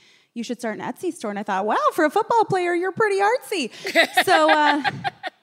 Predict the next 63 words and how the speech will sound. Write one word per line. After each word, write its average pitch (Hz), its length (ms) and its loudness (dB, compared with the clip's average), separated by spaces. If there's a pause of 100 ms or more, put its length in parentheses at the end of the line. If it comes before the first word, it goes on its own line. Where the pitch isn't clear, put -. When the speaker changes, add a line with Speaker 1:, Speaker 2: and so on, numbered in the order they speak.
(160)
Speaker 1:
I 269 260 0
looked 285 260 0
into 294 260 -2
it 381 160 2
and 311 180 0
put 285 160 -2
some 294 120 2
stuff 277 240 -4
on 285 80 -2
the 262 120 -2
internet 302 380 -2
and 233 300 -2
made 240 160 -2
my 269 100 0
first 262 260 -12
sale 262 280 -4
to 277 160 -4
a - 20 -6
lady 226 260 -4
in 233 120 -4
Texas. 339 500 -8
And 240 80 -6
I 165 60 -8
thought, - 160 -10
Speaker 2:
Yeah. 175 140 -8
Speaker 1:
"Oh - 20 -4
my 190 80 -4
gosh, 190 320 -10
this - 180 -12
is 185 80 -18
the 240 80 -8
coolest 196 360 -10
thing 190 180 -12
ever." 214 440 -6
Speaker 2:
Yeah. 196 260 -12 (180)
Speaker 1:
And 214 100 -10
I 196 40 -10
just - 180 -14
kinda 277 180 -8
rolled 254 200 -4
with 285 120 -12
it - 80 -16
from 311 100 -2
there. 349 120 0
Speaker 2:
Were 226 160 -2
y'all 247 360 0
already 214 240 -2
Christians 208 480 -14
at - 100 -16
this 214 100 -20
point? 233 260 -16 (500)
Speaker 1:
Yeah. 302 240 -4 (280)
I 220 120 2
was 339 100 2
Speaker 2:
Okay. 320 100 -2
Speaker 1:
a - 20 0
baby, 202 360 -6
baby 180 220 -6
Christian, - 400 -14
though. - 180 -14 (100)
Like, 220 160 -4
I 226 140 0
had, 233 260 -2